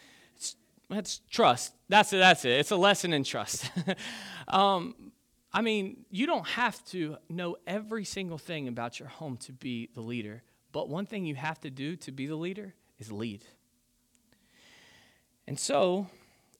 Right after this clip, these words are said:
uh, I wanna talk about these, what these do not mean. These verses do not give any husband authority over his wife, because the Bible says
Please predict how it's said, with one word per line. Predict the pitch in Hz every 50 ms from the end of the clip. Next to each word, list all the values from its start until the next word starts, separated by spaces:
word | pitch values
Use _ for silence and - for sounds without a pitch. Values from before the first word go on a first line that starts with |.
| _ _ _ _ _ _ _ -
uh, | 170 170 165 160
I | 139 180
wanna | 196 226 220
talk | 202 - 214 196
about | 170 175 160 160 151
these, | 151 143 135 127 - - _ _ _ _ _ _ -
what | 156 156 147
these | 147 151 143 139 131 - - -
do | - 165 160 147 139 131 123
not | 123 120 117 - 117
mean. | 110 104 98 104 - _ _ _ _ - -
These | - 147 160 131
verses | 156 156 135 - - 151 123 -
do | - - 147
not | 143 123 127 131 131 123 107 104 - - - _ -
give | - 135 127 127 -
any | 147 139 131 123
husband | 127 127 123 113 - - 110 104 101 104 - _ _ _ _ _ _ _ _ _ _ _ _ _ -
authority | 123 117 - - _ - 151 151 151 139 120 113 110 107 110 - - - - _ _ _ _ _ _ _ _ _ _ _ _ _ _ _ _ _ _ _ _ _ _ _ _ _ _ -
over | - 135 139 151
his | 120 135 135 123 120
wife, | 117 131 139 127 117 110 113 113 117 - - - - - _ _ _ _ _ _ _ _ _ _ _ _ _ _ _ _ _
because | - 131 143 123
the | 127
Bible | 113 135 143 156 180 170 131
says | - - 127 117 113 117 120 131 131 - - -